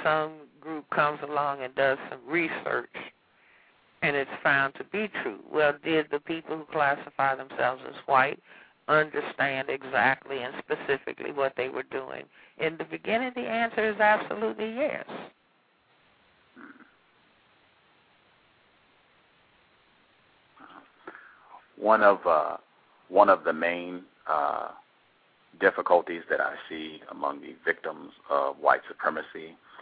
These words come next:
Speaker 2: um, not understanding, uh, racism, white supremacy, uh, what it is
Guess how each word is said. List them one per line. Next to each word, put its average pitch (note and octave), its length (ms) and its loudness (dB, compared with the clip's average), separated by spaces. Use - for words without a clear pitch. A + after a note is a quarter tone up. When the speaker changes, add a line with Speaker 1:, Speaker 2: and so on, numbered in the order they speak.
Speaker 2:
um, D2 520 0
not F#2 320 12
understanding, F2 920 -4
uh, C#2 300 2
racism, D#2 500 -4
white D2+ 260 4
supremacy, D#2 640 -8
uh, B1+ 160 2
what D#2+ 280 4
it E2+ 140 -8
is D2+ 420 -4